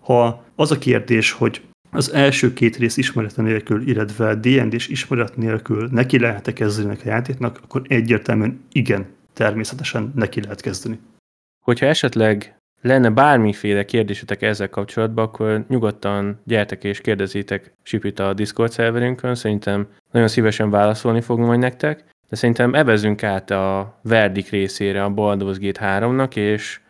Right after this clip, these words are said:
Speaker 2: szerintem a szokásos értékelési rendszerünk mentén nézzük meg, hogy mégis hogyan sikerült a játék.
Speaker 1: Oké, oké, persze, meg hogyha menet közben lesz majd ilyen átkötés, akkor majd is mondom.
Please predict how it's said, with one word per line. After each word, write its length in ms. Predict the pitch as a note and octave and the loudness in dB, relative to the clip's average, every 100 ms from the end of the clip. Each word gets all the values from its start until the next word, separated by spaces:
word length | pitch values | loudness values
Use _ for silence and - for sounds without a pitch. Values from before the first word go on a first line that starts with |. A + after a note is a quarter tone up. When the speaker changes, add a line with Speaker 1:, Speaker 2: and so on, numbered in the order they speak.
| _ | _
Speaker 2:
szerintem 500 | - A2+ A2+ A#2+ A#2 | -4 0 2 4 4
a 160 | A2+ A2+ | 4 4
szokásos 640 | D3 - G#2 - G#2+ - | 0 0 -2 -2 -4 -2
értékelési 540 | A2 G2+ G2 G2 - | -4 -4 -4 -4 -4
rendszerünk 680 | G#2 G2+ F#2+ G2 F#2+ F#2+ - _ _ _ | -4 -4 -4 -6 -4 -6 -12 _ _ _
mentén 600 | A#2 A2+ G2 - F#2 G2+ | 4 4 2 0 -2 0
nézzük 400 | G#2+ A2 F#2+ F#2 | 2 2 0 -2
meg, 200 | G2 F#2+ | -4 -4
hogy 300 | - G2 - | -4 -4 -6
mégis 320 | - G2+ G2 - | -8 -6 -6 -6
hogyan 220 | G2+ F#2+ | -4 -4
sikerült 480 | - G2+ F#2 F#2 G2 | -6 -4 -2 -2 -4
a 40 | |
játék. 560 | G2 G2 - G#2+ A2 _ _ _ _ _ C#3+ | -4 -4 -4 -6 -8 _ _ _ _ _ -2
Speaker 1:
Oké, 220 | - B2+ | 2 0
oké, 200 | B2 B2 | 0 0
persze, 320 | B2+ A#2+ - | 0 -2 0
meg 100 | B2 | -2
hogyha 400 | C#3 C3 C3 B2+ | -2 0 2 2
menet 320 | C#3 C3+ B2+ | 2 0 2
közben 280 | C3+ C3 B2 | 0 0 0
lesz 160 | B2+ - | 0 0
majd 120 | A#2+ | 0
ilyen 120 | A#2 | 0
átkötés, 420 | A#2 - - A#2+ | -2 -6 -6 -6
akkor 200 | A#2+ B2 | -4 -6
majd 160 | G#2+ G#2+ | -6 -6
is 200 | G#2+ - | -8 -8
mondom. 400 | G#2 G2+ G#2 | -10 -10 -10